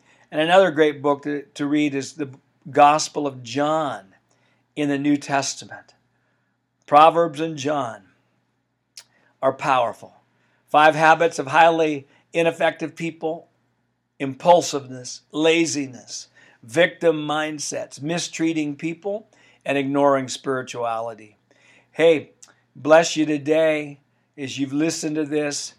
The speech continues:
And I say over you that you are a highly effective person who's gonna make a difference on this planet like never before.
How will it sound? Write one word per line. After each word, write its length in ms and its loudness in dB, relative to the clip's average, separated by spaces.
And 120 -2
I 120 4
say 400 0
over 200 -2
you 340 -2
that 160 -12
you 440 -4
are 500 -2
a 120 4
highly 520 2
effective 880 -8
person 560 -6
who's 280 0
gonna 260 -4
make 280 -6
a 100 -4
difference 600 0
on 360 -6
this 240 -8
planet 680 -8
like 220 -6
never 260 -4
before. 500 -16